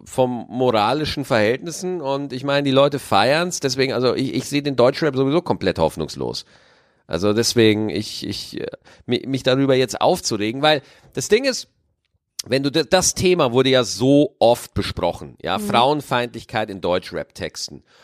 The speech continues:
Speaker 1: Und es gibt ja genug Leute, die's trot-, genau deswegen feiern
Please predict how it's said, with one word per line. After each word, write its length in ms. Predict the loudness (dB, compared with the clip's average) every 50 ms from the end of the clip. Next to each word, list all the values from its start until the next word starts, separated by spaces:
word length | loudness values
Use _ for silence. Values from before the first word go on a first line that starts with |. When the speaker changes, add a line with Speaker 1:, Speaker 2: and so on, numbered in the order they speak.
| -20 -16 -8
Speaker 1:
Und 60 | -6
es 120 | -6 -4 -4
gibt 160 | -6 -2 0
ja 80 | 0 0
genug 720 | 0 -2 -2 -2 -2 0 2 4 6 6 6 4 4 2
Leute, 400 | 4 4 6 4 4 0 -4 -8
die's 260 | -6 -6 -6 -6 -8
trot-, 300 | 0 4 4 4 4 2 -4 -12 -2
genau 320 | 0 2 4 4 4 4 4
deswegen 720 | 0 0 4 4 4 4 2 -2 -6 -4 -4 -4 -4 -6
feiern 600 | -2 0 0 2 2 2 0 0 -2 -4 -8 -14